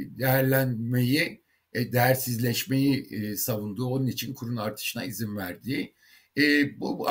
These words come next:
bunun, e, şeyi çok fazla. E, hem, e, dövize, e, şey yaptığınız zaman, izin verdiğiniz zaman kurlardaki artışa, kur korumalı mevduatın bütçe üzerindeki yükü-,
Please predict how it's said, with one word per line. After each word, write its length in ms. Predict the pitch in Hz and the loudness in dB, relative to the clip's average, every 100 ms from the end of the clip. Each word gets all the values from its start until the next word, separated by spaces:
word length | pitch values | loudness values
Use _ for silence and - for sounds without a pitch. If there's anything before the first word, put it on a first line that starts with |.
| - 143 | 0 0
bunun, 1080 | 156 196 202 190 147 151 147 143 139 139 | 0 2 4 2 2 2 4 2 0 -4
e, 40 | 131 | -4
şeyi 360 | - 156 190 | 0 0 0
çok 260 | - 143 - | 0 -2 0
fazla. 460 | 101 87 - - _ _ _ _ - | -2 -2 -8 -18 _ _ _ _ -6
E, 60 | 110 104 101 95 95 95 95 92 - | -2 0 0 -4 -8 -10 -10 -12 -4
hem, 320 | 147 151 - | -2 -2 -2
e, 440 | 127 120 120 113 _ _ _ _ _ _ _ - _ _ 127 | 0 0 0 -4 _ _ _ _ _ _ _ -20 _ _ 0
dövize, 500 | 135 143 147 170 - | 2 2 4 4 2
e, 220 | 113 98 | -2 -2
şey 200 | - 139 | 0 2
yaptığınız 540 | 139 135 - 147 143 | 4 2 0 -2 0
zaman, 380 | 127 120 131 139 | 2 2 2 0
izin 340 | 120 110 135 135 | -4 -2 0 2
verdiğiniz 440 | 135 123 135 139 | 2 2 0 0
zaman 280 | 127 117 113 | 0 0 -2
kurlardaki 580 | 113 110 117 104 101 104 | -6 -2 -2 -2 -6 -4
artışa, 520 | 104 - - 117 - _ _ - | -4 -4 0 0 0 _ _ -8
kur 200 | 165 135 | -6 0
korumalı 420 | 143 139 139 143 | 0 2 2 2
mevduatın 640 | 139 127 135 135 156 147 | 2 4 4 4 2 -4
bütçe 260 | 151 - 143 | -6 -2 0
üzerindeki 560 | 117 131 123 127 127 | 2 2 2 -2 -2
yükü-, 640 | 123 123 - 107 131 120 | -2 -2 -6 -4 -2 -2